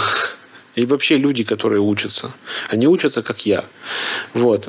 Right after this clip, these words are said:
Очень многие учатся из-под палки. Я в институте учился из-под палки. И в школе, в принципе, я учился из-под палки. Потому что, ну, как-то мне хотелось рисовать. Хотя, если бы меня заставляли рисовать,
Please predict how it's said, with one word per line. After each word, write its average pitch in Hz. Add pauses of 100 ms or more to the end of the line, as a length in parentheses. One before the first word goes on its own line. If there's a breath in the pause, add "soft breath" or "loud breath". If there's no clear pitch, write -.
Очень 123
многие 151
учатся 131
из-под -
палки. 101
Я 135
в 170
институте 117
учился 117
из-под -
палки. - (600 loud breath)
И 127
в -
школе, 156
в -
принципе, 107
я 90
учился -
из-под -
палки. - (800 loud breath)
Потому 117
что, -
ну, 120
как-то 113
мне 117
хотелось 135
рисовать. 139
Хотя, -
если 165
бы 156
меня 165
заставляли 156
рисовать, 113